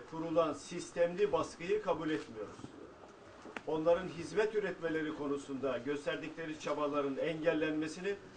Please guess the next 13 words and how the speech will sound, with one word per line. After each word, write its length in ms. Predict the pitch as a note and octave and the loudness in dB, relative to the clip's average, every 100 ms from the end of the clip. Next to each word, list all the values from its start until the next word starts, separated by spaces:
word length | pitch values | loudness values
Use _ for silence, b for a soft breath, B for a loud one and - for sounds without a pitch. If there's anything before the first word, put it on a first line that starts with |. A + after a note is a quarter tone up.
| - | -6
kabul 240 | D#3 D3 C#3+ | -2 2 2
etmiyoruz. 460 | C#3 - G#2 - - - - - - - - - | 2 -2 -6 -8 -12 -18 -20 -20 -20 -20 -14 -2
Belediye 440 | E3 F3 G3 G3+ | 2 4 6 8
başkanlarımız 840 | F3+ E3 E3+ E3 F3 F#3+ A3+ - - - - - - C3 | 6 4 2 6 6 4 -4 -8 -14 -16 -16 -16 -10 4
belde 240 | D#3+ E3 | 6 8
halkı 340 | A#3 G#3+ G3+ E3+ | 8 8 6 2
için 260 | D3 C#3 | -2 -2
çalışıyorlar. 640 | B2+ B2+ A2+ A2+ A2 G2 G2 - - - - - - - - - - - - | -4 -4 -6 -12 -10 -8 -10 -12 -18 -20 -18 -16 -18 -18 -20 -18 -16 -12 0
Belde 240 | D3+ D#3 | 2 6
halkı 320 | A3 A3 G#3+ G#3+ | 10 10 8 0
için 280 | - F#3 | 0 -6
mücadele 480 | E3+ D#3 D3+ C#3+ C#3 | -4 2 2 4 2
ediyorlar. 400 | B2+ A#2 A2 G2+ | 0 -6 -8 -8